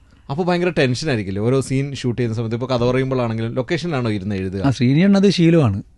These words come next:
Speaker 2: അത് ശ്രീനിയേട്ടൻ അതൊന്നും ഒരു ക്രൗഡോ അല്ലെങ്കിൽ അതൊന്നും ഒരു, ഒരു വിഷയമേ അല്ല.
Speaker 1: ഉം.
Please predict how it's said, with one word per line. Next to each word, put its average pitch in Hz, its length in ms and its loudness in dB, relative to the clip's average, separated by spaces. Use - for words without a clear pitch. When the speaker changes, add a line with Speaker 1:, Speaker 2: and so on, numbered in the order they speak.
Speaker 2:
അത് 117 160 2
ശ്രീനിയേട്ടൻ 131 340 2
അതൊന്നും 160 340 2
ഒരു 151 160 0
ക്രൗഡോ 139 440 8
അല്ലെങ്കിൽ 139 260 4
അതൊന്നും 135 220 2
ഒരു, 131 180 4
ഒരു 131 100 0
വിഷയമേ 127 420 4
അല്ല. 104 240 2
Speaker 1:
ഉം. 127 160 -8